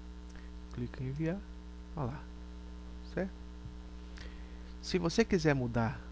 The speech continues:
a letra, você vai clicar aqui de novo, né? Opção, e aí você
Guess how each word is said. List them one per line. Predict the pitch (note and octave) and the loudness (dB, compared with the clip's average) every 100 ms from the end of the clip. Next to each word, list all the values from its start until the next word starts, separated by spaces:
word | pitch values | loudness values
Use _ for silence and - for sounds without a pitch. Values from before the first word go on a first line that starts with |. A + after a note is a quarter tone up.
| - - - | -8 -6 -2
a | |
letra, | A#2 C#3+ E3 D3+ A#2+ - - - - | 6 8 8 2 -4 -8 -10 -10 -10
você | - A2+ | -6 -2
vai | A#2 A2+ | 0 0
clicar | C#3+ - C#3+ | -2 0 0
aqui | C#3+ - F3 | 0 0 0
de | D#3 | 2
novo, | C#3 E3 F#3+ F3 | 4 2 2 2
né? | F3+ G3 - - | 2 0 -4 -6
Opção, | - - - D3+ G#3 - - - - - | -4 -2 2 4 2 -2 -8 -8 -10 2
e | A3 | 6
aí | A3+ | 6
você | B3 B3 B3+ A#3+ | 6 6 6 6